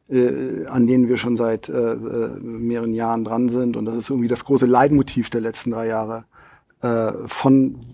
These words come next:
dieser Rolle zu einem wertigen Tool in der Customer Journey zu werden.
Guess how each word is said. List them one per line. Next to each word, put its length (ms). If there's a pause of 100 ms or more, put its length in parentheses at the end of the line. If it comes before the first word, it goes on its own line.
(220)
dieser 240
Rolle 460
zu 240
einem 420 (840)
wertigen 500
Tool 500
in 120
der 100
Customer 360
Journey 340
zu 220
werden. 360